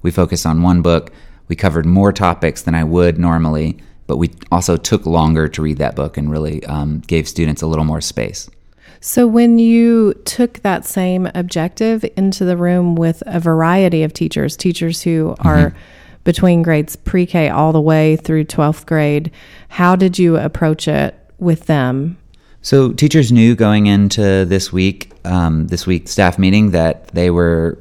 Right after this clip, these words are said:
Speaker 1: that we were doing this. So they all came prepared with some kind of unit plan or lesson plan. And I asked teachers to go through their lesson plan. So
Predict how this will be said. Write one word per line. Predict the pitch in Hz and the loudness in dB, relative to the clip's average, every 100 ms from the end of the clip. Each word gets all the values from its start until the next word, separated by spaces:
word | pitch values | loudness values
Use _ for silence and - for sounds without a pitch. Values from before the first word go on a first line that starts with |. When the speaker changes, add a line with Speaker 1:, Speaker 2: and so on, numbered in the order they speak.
| - | -2
Speaker 1:
that | 95 | 0
we | 92 | 4
were | 92 | 4
doing | 85 87 87 | 4 2 2
this. | 95 110 | 2 2
So | 107 | 0
they | 92 | 2
all | 101 | 2
came | 110 123 120 | 2 0 0
prepared | 101 - 92 90 87 | -4 -4 -2 0 0
with | 87 82 | -2 -4
some | - 92 92 | -2 0 0
kind | 98 87 | 0 -2
of | 78 | 0
unit | 92 95 95 | 0 2 0
plan | 104 95 92 90 90 | 0 2 2 0 -2
or | 82 82 | -2 -2
lesson | 80 80 - 98 101 | -2 -2 -2 -2 -2
plan. | 101 110 107 110 117 - - - - - - | -2 -2 0 -2 -2 -8 -20 -20 -20 -20 -4
And | 98 95 - | 2 2 2
I | 92 | -2
asked | 92 113 113 | 0 0 -2
teachers | - 117 - 107 104 95 - - - | -2 -4 -2 0 0 0 -4 -12 -8
to | 101 98 95 92 90 90 - - - - - | -2 0 2 2 0 -4 -16 -20 -20 -20 -20
go | - 104 117 | 2 4 4
through | - 117 113 | 2 0 2
their | 107 | 2
lesson | 98 95 - 95 | 2 0 0 -2
plan. | 90 92 | 0 -2
So | 90 104 95 | 0 0 -2